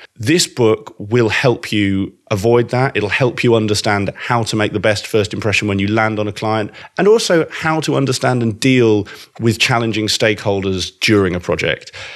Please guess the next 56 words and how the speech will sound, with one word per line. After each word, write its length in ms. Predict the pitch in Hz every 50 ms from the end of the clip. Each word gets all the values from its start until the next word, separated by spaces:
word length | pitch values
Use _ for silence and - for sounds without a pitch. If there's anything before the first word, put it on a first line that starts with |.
| - - -
Likewise, 600 | 151 180 202 190 - 165 165 160 151 143 131 - -
if 220 | - 180 165 - -
you're 160 | 175 156 147
in 80 | 147 139
a 40 |
consulting 500 | 127 - 127 - - 120 110 - - 110
firm, 460 | 104 - 107 104 104 101 110 127 135 - - _ _ -
if 160 | 127 113 120
you're 120 | 123 117
more 160 | 117 123 123
junior, 560 | 113 - 131 151 156 160 165 175 185 214 220 - _
you 180 | 143 143 143
probably 460 | 131 - - 165 143 135 123 117 127 120
know 480 | 123 131 131 131 127 123 127 139 143
and 120 | 127 123 117
probably 380 | - 135 123 120 110 113 117
look 220 | 120 123 117 - 123
up 140 | - -
to 120 | - - 117
the 80 | 104
partner 480 | 98 - - 139 139 - - 127 127 123
or 80 | 117 107
director 560 | 113 110 123 - - - - 120 113 107 107 - - - - - -
who 100 | 147 156
everyone 280 | 156 143 151 139 127
likes 400 | 120 101 90 - - - - - -
and 80 | - 110
who 100 | 120 139
everyone 240 | 135 120 123 117 117
wants 140 | 117 123 -
to 80 | -
work 200 | 101 95 92 -
for. 120 | - - 98
We 120 | 117 143
all 420 | 151 151 143 135 135 - - - _ _ _
know 300 | - 117 123 123 123 123
that 220 | 117 226 220 - -
person. 400 | - 135 135 139 139 - 160 156
If 100 | 131 120
you're 100 | 123 120
working 240 | 120 113 113 113 113
in 80 | 113
a 40 | 110
firm 300 | - - 117 113 107 110
right 140 | 110 107 107
now, 160 | 117 120 120
I'm 80 | 120 113
sure 160 | - 113 107
you're 80 | 107
thinking 320 | 98 - - 113 107 104 107
of 80 | 101
that 120 | 101 95 -
person 280 | - 104 95 - -
in 60 | 95 92
your 100 | 90 87
head. 240 | 90 90 85 80